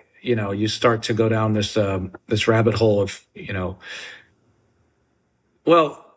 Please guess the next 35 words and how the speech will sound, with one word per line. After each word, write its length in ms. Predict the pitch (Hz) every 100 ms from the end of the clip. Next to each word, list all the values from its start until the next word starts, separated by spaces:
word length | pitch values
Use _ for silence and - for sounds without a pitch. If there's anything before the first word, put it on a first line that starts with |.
| -
l-, 60 |
let 180 | 156 151
me 120 | 156
back 280 | 147 143 135
up. 240 | 123 101
When, 180 | 127 123
when 140 | 131 127
somebody 320 | 156 165 151
says 280 | - 135 131
you 60 |
have 100 | 120
cancer, 400 | - 131 120 127
I 60 | 113
think 180 | 120 120
the 220 | 113 110
first 300 | 110 123 120
thing 160 | 127 120
that 380 | 107 - - 110
jumps 300 | 123 113 123
into 120 | 113
your 100 | 107
mind 300 | 107 107 104
is, 120 | 95
"What 120 | 110
did 100 | 107
I 120 | 104
do 160 | 95 95
wrong?" 260 | 92 85 - _ _ _ _ _ - - _
You 160 | - 120
wanna 180 | 113 110
have 160 | 113
something 440 | - - 165 160 113
to 60 |
point 320 | 104 139 185 110
at, 400 | 98 104 _